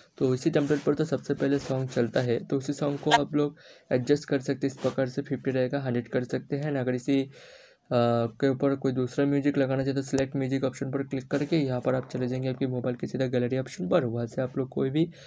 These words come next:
वीडियो, अ, सॉरी सॉन्ग लगा सकते हैं, वीडियो भी आप लोग यूज़ कर सकते हैं वीडियो की सॉन्ग को, ठीक है। कुछ इस प्रकार से आप लोग एडिट कर सकते हैं। तो ये था इस एप्लीकेशन पर स्टेटस वीडियो, वीडियो बनाने का तरीका। अभी इसी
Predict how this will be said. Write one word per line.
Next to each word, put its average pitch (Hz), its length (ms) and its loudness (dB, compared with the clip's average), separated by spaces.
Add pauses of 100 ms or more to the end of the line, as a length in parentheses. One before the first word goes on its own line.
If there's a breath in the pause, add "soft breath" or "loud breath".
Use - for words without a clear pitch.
(240 loud breath)
वीडियो, 127 560 -2
अ, 123 240 2
सॉरी 120 220 2
सॉन्ग 143 300 2
लगा 120 160 0
सकते 117 280 -4
हैं, 117 80 -4
वीडियो 120 320 0
भी 143 120 2
आप 131 180 -4
लोग 139 160 -4
यूज़ 123 260 -4
कर 120 100 0
सकते 123 300 -4
हैं 117 80 -2
वीडियो 120 240 0
की 117 100 -4
सॉन्ग 113 260 -6
को, 110 120 -4
ठीक 165 220 -4
है। 139 100 4 (600 loud breath)
कुछ 160 160 4
इस 139 120 -2
प्रकार 139 260 4
से 131 160 -2
आप 131 160 0
लोग 151 240 2 (640 loud breath)
एडिट 143 240 2
कर 113 200 2
सकते 110 300 -4
हैं। 107 160 0 (520 loud breath)
तो 113 320 2
ये 127 140 4
था 143 140 -2
इस 160 160 -2
एप्लीकेशन 139 580 0
पर 127 180 2
स्टेटस 139 460 0
वीडियो, 123 280 0
वीडियो 127 280 0
बनाने 117 260 -2
का 110 120 -2
तरीका। 107 420 -4 (440 soft breath)
अभी 151 260 4
इसी 156 240 2